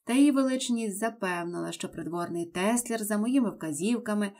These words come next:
зробить для мене човен, а вона подбає про місце, де я зможу плавати.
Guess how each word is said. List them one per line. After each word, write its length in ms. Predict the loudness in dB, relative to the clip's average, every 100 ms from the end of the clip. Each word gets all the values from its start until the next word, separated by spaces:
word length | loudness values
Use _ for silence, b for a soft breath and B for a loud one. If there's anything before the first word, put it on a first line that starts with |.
| B B -6
зробить 460 | 0 2 2 0
для 180 | 0 -2
мене 260 | -2 -4 -6
човен, 580 | -4 0 0 0 -4 -8 b b
а 160 | -8 -6
вона 280 | -2 -2 -2
подбає 560 | -4 -6 -4 -2 -2
про 220 | -6 -6 -2
місце, 560 | -2 -2 -2 -2 -2 -4 _ _ _
де 140 | -2 2
я 140 | 0
зможу 340 | 0 -6 -8
плавати. 500 | -10 -12 -12 -16 -18